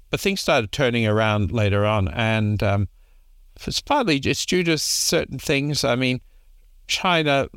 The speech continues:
let's be frank, China had expectations. You talked about the G F C,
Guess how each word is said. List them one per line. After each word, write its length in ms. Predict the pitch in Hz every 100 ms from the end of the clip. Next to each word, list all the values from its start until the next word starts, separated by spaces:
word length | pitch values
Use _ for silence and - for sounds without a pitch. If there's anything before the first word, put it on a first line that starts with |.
| - -
let's 160 | 147
be 140 | - 117
frank, 280 | - 123 -
China 340 | 151 123 123
had 200 | 123 107
expectations. 800 | 110 - 120 107 127 117 - 104
You 140 | 151 147
talked 360 | - 127 -
about 320 | 110 110 -
the 460 | 117 110 107 104 98
G 300 | 101 131 110
F 140 | 107
C, 560 | - - 139 117 123